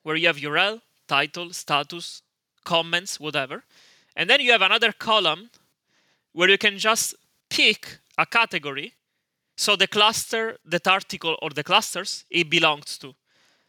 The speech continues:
So once you have this file, you can export it, merge it to Search Console or Analytics, and you can group by cluster, and you can, you know, measure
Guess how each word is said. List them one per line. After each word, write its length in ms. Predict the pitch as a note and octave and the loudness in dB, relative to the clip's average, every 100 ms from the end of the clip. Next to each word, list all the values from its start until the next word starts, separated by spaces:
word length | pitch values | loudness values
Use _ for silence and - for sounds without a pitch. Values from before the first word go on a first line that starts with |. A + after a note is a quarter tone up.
| _ _ _ _ _ - | _ _ _ _ _ -8
So 340 | - G3 D#3+ | 2 4 4
once 320 | D#3+ A3+ C4 | 2 0 2
you 60 | A3 | 0
have 120 | E3 | 0
this 160 | D3+ - | -2 0
file, 420 | - D4 E3 D#3+ - | 4 4 4 -2 -8
you 140 | E3 | -2
can 160 | E3+ G3 | 2 2
export 480 | B3+ - D#3+ - D3 | 0 -4 -6 -6 -10
it, 280 | - - _ _ _ _ _ _ | -10 -18 _ _ _ _ _ _
merge 380 | D#3+ G3 A3 F3+ | 0 2 2 -2
it 120 | F#3 - | -6 -10
to 80 | F3 | -6
Search 300 | D#3 E3 - | -2 0 0
Console 520 | F#3+ F#3 E3+ - F3+ | 0 0 -2 -6 -6
or 160 | - D3 | -4 0
Analytics, 760 | D3 C#3 G#3+ - A3+ - - - _ _ _ _ _ - | 2 2 2 0 -6 -6 -10 -12 _ _ _ _ _ 0
and 100 | F3 | 0
you 120 | G3 | 2
can 340 | G#3 G3 F#3+ F3 _ _ _ _ _ C#3+ | 2 2 2 -6 _ _ _ _ _ -8
group 420 | G#3 B3+ - - - _ _ _ _ _ | -4 -4 -6 -16 -20 _ _ _ _ _
by 300 | D#3 E3 D#3 | 2 4 2
cluster, 680 | - F#3+ G3 - D#3+ E3+ - | 2 2 2 -2 -2 -2 0
and 100 | D#3+ | 0
you 120 | E3 | 0
can, 420 | D#3 E3 D#3+ D3 - | 2 2 2 -6 -10
you 100 | D#3+ | -4
know, 180 | E3 D3+ | -4 0
measure 400 | F3 G3 F#3+ | 2 2 -2